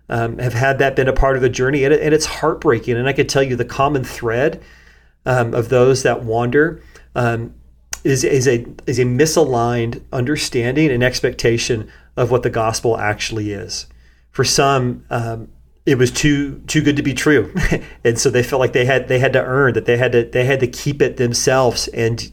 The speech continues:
you know what? They actually got tired and burned out and discovered that they couldn't do it by, by themselves. For others, maybe it was just a, a mischaracterization of what the gospel is,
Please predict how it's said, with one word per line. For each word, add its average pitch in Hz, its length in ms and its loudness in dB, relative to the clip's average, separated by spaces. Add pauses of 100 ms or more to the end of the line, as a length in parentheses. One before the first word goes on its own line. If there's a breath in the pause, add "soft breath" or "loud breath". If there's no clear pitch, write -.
you 123 80 -6
know 120 120 2
what? 131 260 2
They 123 120 2
actually 127 340 0
got 123 220 0
tired 127 340 2
and 110 120 -2
burned 123 240 2
out 123 320 2
and 113 120 -8
discovered 120 360 -2
that 117 140 -2
they 123 80 -2
couldn't 131 340 -2
do 113 160 0
it 110 120 -4
by, 113 320 -2 (380 soft breath)
by 113 200 -2
themselves. 107 720 -6 (1600 loud breath)
For 143 200 4
others, 147 260 4
maybe 139 260 2
it 135 40 4
was 131 140 2
just 139 180 0
a, 127 80 2 (240)
a 123 80 -2
mischaracterization 127 960 0
of 120 100 0
what 123 100 2
the 127 80 -2
gospel 127 440 0
is, 131 500 2